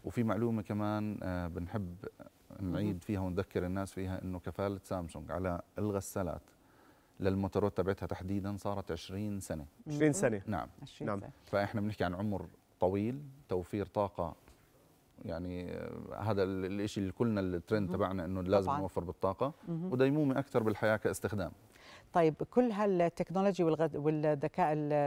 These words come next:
Speaker 2: الاصطناعي هل ممكن أربطها على الموبايل أو
Speaker 1: نعم،
Speaker 2: إني
Speaker 1: طبعًا،
Speaker 2: أتحكم
Speaker 1: أكيد.
Speaker 2: فيها؟ آه.
Speaker 1: هلا، آه، في سمارت ثينجز أبلكيشن،
Speaker 2: أها.
Speaker 1: آه، موجود هلا. طب بالمناسبة بدي أط-، يعني هيك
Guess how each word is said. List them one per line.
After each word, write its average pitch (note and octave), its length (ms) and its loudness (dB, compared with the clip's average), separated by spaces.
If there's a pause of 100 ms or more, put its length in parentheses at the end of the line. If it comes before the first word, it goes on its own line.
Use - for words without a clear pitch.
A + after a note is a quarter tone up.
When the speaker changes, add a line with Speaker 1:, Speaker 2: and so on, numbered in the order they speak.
Speaker 2:
الاصطناعي E3 640 0
هل E3+ 160 -2
ممكن F#3+ 260 0
أربطها E3 380 0
على D3 200 2
الموبايل F3+ 680 0
أو C3+ 480 -2
Speaker 1:
نعم، G#2 260 2
Speaker 2:
إني A#2+ 100 -2
Speaker 1:
طبعًا، D#2 120 -6
Speaker 2:
أتحكم - 60 -12
Speaker 1:
أكيد. G#2 240 -4
Speaker 2:
فيها؟ E3+ 240 -8
آه. D3+ 120 -2 (280)
Speaker 1:
هلا، A2 340 0
آه، G#2+ 240 0
في D#3 280 -4
سمارت C#3 280 -2
ثينجز B2+ 220 -2
أبلكيشن، G#2+ 600 -2 (260)
Speaker 2:
أها. D#3 260 -6 (220)
Speaker 1:
آه، F#2 680 -2
موجود G2+ 480 -2
هلا. G2+ 260 2 (220)
طب F#2+ 220 -2
بالمناسبة G2+ 840 0
بدي F#2 420 -6
أط-، - 380 -6
يعني E2+ 220 -4
هيك F#2+ 120 -4